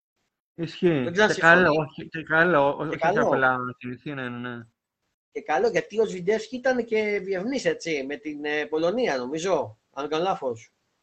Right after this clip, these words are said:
Speaker 2: Πολωνός
Speaker 1: Ακριβώς.
Speaker 2: είναι ο Σβιντεύσκι, ναι.
Speaker 1: Α, ακριβώς,
Speaker 2: Πολωνός, μπράβο.
Speaker 1: ακριβώς.
Speaker 2: Είχε και στο Μουντιάλ πολύ καλή παρουσία, ο Σβιντεύσκι.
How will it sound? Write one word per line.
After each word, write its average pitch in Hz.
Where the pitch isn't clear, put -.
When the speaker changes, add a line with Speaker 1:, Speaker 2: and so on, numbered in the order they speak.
Speaker 2:
Πολωνός 175
Speaker 1:
Ακριβώς. 156
Speaker 2:
είναι 190
ο 139
Σβιντεύσκι, 160
ναι. 160
Speaker 1:
Α, 139
ακριβώς, 156
Speaker 2:
Πολωνός, 151
μπράβο. 151
Speaker 1:
ακριβώς. 120
Speaker 2:
Είχε 190
και 202
στο 190
Μουντιάλ 185
πολύ 202
καλή 190
παρουσία, 117
ο 131
Σβιντεύσκι. 120